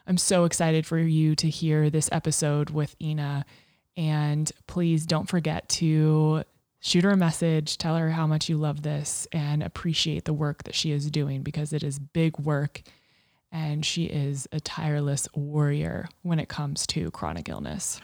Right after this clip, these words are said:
As we discuss how to truly heal in this episode, I want to take a second to talk about one of my favorite non-toxic companies, Fleur.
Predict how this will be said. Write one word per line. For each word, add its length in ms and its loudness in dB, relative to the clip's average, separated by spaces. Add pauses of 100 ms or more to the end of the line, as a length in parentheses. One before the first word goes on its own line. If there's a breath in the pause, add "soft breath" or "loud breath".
(140)
As 220 2
we 180 4
discuss 920 2
how 460 4
to 140 2
truly 320 2
heal 520 2 (400 soft breath)
in 160 6
this 240 4
episode, 760 4
I 260 4
want 340 2
to 80 4
take 220 2
a 60 4
second 520 2
to 100 -2
talk 340 0
about 600 2
one 180 4
of 140 0
my 100 2
favorite 560 0
non-toxic 580 -2
companies, 560 -2
Fleur. 540 -2